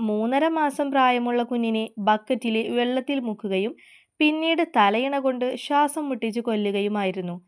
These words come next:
പ്രസവശേഷമുള്ള ഡിപ്രഷനാണ് കൊലപാതകത്തിലേക്ക് നയിച്ചതെന്നും റിപ്പോർട്ടുകൾ ചൂണ്ടിക്കാണിക്കുന്നു. പിന്നീട് മാനസികമായി തളർന്നിരുന്ന ദിവ്യക്ക് ആശ്വാസമായത് രണ്ടാം വിവാഹമായിരുന്നു.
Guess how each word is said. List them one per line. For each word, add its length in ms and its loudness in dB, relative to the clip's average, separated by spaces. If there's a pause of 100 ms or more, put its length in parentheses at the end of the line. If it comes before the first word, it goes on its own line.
(320)
പ്രസവശേഷമുള്ള 880 0 (140)
ഡിപ്രഷനാണ് 840 -2
കൊലപാതകത്തിലേക്ക് 1160 -2
നയിച്ചതെന്നും 680 -6 (380)
റിപ്പോർട്ടുകൾ 640 0
ചൂണ്ടിക്കാണിക്കുന്നു. 880 -4 (460)
പിന്നീട് 440 0 (200)
മാനസികമായി 800 0
തളർന്നിരുന്ന 720 0
ദിവ്യക്ക് 520 -2 (360)
ആശ്വാസമായത് 1000 2 (100)
രണ്ടാം 460 0
വിവാഹമായിരുന്നു. 800 0